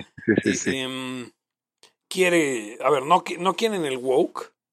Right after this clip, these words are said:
Speaker 2: eh, p-, pero no estoy seguro de que quieran, o sea, lo que, lo que Morena está ofreciendo ahorita.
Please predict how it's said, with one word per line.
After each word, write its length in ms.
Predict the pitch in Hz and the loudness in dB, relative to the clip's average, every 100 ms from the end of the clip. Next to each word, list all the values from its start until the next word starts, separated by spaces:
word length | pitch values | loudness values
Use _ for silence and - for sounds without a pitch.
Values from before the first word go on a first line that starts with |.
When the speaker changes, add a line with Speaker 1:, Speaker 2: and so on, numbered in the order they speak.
| _ _ _ _ _ _ _ _ _ _ _ _ | _ _ _ _ _ _ _ _ _ _ _ _
Speaker 2:
eh, 720 | 523 - 523 480 523 523 - _ _ _ | -14 -12 -14 -12 -10 -10 -12 _ _ _
p-, 180 | - 202 - | -20 -14 -2
pero 220 | 196 196 | 0 2
no 80 | 262 | 0
estoy 220 | - 339 | 2 4
seguro 420 | 254 226 294 311 | 4 4 4 4
de 140 | 202 | 2
que 120 | - 175 | 0 -4
quieran, 1120 | 190 196 185 160 147 135 131 127 120 113 120 _ _ _ _ _ _ 180 180 185 _ _ _ _ _ _ _ _ | 0 2 2 0 -4 -8 -8 -8 -10 -12 -14 _ _ _ _ _ _ _ _ _ _ _ _ _ _ _ _ _
o 60 | 180 | -2
sea, 160 | 220 202 | 2 4
lo 140 | - | 2
que, 100 | 196 | 2
lo 140 | 160 | -2
que 100 | - | 0
Morena 360 | 160 170 180 190 | 0 2 0 -2
está 200 | 175 190 | 0 2
ofreciendo 480 | 165 156 - 170 156 | 2 0 -2 -2 0
ahorita. 380 | 131 127 - | -2 -2 -12